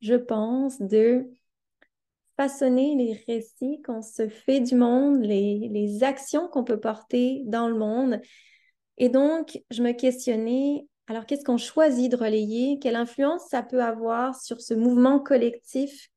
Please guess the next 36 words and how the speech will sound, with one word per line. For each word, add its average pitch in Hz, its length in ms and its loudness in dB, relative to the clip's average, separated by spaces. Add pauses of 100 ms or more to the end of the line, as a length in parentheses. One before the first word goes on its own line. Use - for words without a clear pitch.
(120)
qui 208 540 -8
œuvre 277 300 2
pour 226 140 -6
la 208 140 -4
transition 220 920 -4 (300)
vers 214 200 0
un 208 100 0
monde 220 360 -2
plus 208 240 -8
juste, 240 480 -2
plus - 160 -10
solidaire, 214 600 -2
plus 220 140 -12
vivant ? 208 560 -2 (840)
Et 220 80 -2
puis, 247 140 -2
quel 277 240 4
rôle 311 440 2
ont 240 140 0
les 233 280 0
acteurs 277 460 -2
du 247 100 -6
monde 226 200 -6
de 226 60 -2
la 208 160 -2
communication 208 840 -4
sur 240 220 -4
les 214 100 0
prochains 262 480 0
pas 240 200 -4
qui 254 140 -10
seront 208 280 -8
faits 220 380 -4 (400)
individuellement 214 680 2
et 220 100 0
collectivement ? 202 840 -4